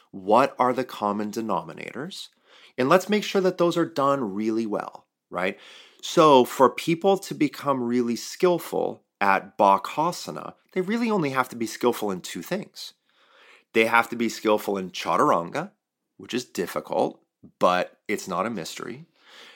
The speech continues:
And then they also have to become more skillful at folding the body up accordion style.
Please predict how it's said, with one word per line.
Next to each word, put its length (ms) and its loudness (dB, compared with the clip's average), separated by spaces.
And 100 2
then 80 4
they 140 2
also 460 6
have 320 2
to 100 0
become 440 -2
more 300 -2
skillful 580 0
at 160 2
folding 480 -2
the 80 -10
body 320 -4
up 220 -8
accordion 540 -12
style. 400 -18